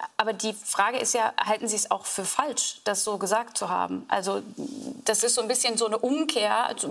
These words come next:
wenn's jetzt Frau Lemke nicht gestört hat, ja, dann war's auch richtig so. Also da finde ich, genau da fängt's eben an, wenn wir über solche Beispiele diskutieren. Und dann würde ich gerne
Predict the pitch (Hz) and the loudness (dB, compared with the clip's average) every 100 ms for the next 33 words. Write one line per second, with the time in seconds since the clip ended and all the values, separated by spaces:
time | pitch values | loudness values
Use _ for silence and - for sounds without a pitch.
0 | 208 214 220 226 - 226 214 240 247 220 | 0 0 0 -2 0 0 2 0 0 -2
1 | 208 226 - 226 247 220 214 208 208 202 | -2 -2 0 2 2 2 2 2 0 2
2 | 214 214 208 - 240 233 208 190 190 - | 2 2 0 0 -2 -2 -2 0 0 0
3 | 208 - 214 240 226 - 240 233 233 220 | 0 2 4 4 0 0 0 0 2 2
4 | 269 220 247 240 240 262 240 226 226 214 | 2 2 2 0 0 0 0 0 2 2
5 | 240 269 220 214 220 208 - - - - | 4 2 2 2 2 0 -4 -10 -10 -2
6 | 226 220 226 233 - 214 226 - 220 220 | 2 4 2 2 2 2 2 0 -2 0
7 | 208 - 208 247 277 262 214 220 262 240 | -2 -2 -2 2 2 2 2 2 4 2
8 | 240 233 240 226 233 | 2 0 2 2 2